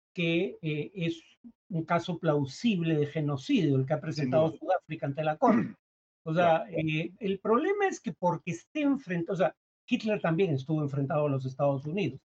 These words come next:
Speaker 2: Exacto.
Speaker 1: Y, y en la izquierda nadie lo vio
Speaker 2: Y en
Speaker 1: como
Speaker 2: la Unión
Speaker 1: aliado.
Speaker 2: Soviética en algún, en algún momento.
Speaker 1: Y la Unión Soviética, ¿no? Pero bueno, pero la Unión Soviética sí era comunista. El problema es que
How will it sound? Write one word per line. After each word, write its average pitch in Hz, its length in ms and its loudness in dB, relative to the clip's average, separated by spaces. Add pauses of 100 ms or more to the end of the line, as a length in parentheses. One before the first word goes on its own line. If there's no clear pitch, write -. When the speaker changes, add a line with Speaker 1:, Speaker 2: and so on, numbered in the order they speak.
(100)
Speaker 2:
Exacto. - 320 -4
Speaker 1:
Y, - 120 -8
y 160 80 0
en 151 60 2
la 151 80 2
izquierda 170 320 2
nadie 170 280 4
lo 147 120 2
vio 160 140 2
Speaker 2:
Y 180 60 2
en 180 40 4
Speaker 1:
como 160 140 6
Speaker 2:
la 147 60 2
Unión 160 120 4
Speaker 1:
aliado. - 140 2
Speaker 2:
Soviética 156 640 4
en 127 100 0
algún, 139 340 2
en 139 160 0
algún 139 260 2
momento. 135 460 2 (220)
Speaker 1:
Y 196 100 0
la 190 80 6
Unión 180 220 2
Soviética, 185 760 0
¿no? 226 180 -20
Pero 208 140 0
bueno, 151 180 2
pero 143 140 -2
la 139 60 0
Unión 165 180 -4
Soviética 170 400 -4
sí 180 220 -6
era 175 160 2
comunista. 165 500 -6
El 135 100 -8
problema 349 360 -6
es 339 80 -12
que 170 120 -14